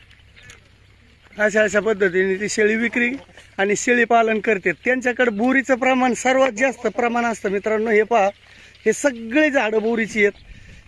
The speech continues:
आणि बोरीची झाडं आणि हे माळरान एरिया आहे सगळा. आपल्याकडे डोंगर एरिया म्हणतो, तर अंका अशा पद्धतीचा हा माळरान एरिया आहे. इथं फक्त डोंगर आणि बोरीची झाडं,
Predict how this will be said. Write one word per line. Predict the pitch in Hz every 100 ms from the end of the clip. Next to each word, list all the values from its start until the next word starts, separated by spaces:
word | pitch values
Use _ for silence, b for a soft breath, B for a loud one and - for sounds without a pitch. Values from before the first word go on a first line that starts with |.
| -
आणि | 190
बोरीची | 196 254 277 254
झाडं | 233 214 226 233
आणि | 226 240
हे | 233
माळरान | 240 277 277 277 262
एरिया | 262 247
आहे | 226 190
सगळा. | 208 196 196
आपल्याकडे | 196 220 214 220 185
डोंगर | 240 240 233
एरिया | 233 233
म्हणतो, | 220 185 165
तर | 180
अंका | 202 202 208
अशा | 202
पद्धतीचा | 196 202 190 190 180 208
हा | 190
माळरान | 190 208 240 240 233
एरिया | 233 233 202
आहे. | 196 220 B B B -
इथं | 220 233 226
फक्त | 190 -
डोंगर | 247 214 254 254 269 277 B B B -
आणि | 175 214
बोरीची | 190 180 254 277 277 262
झाडं, | 202 202 226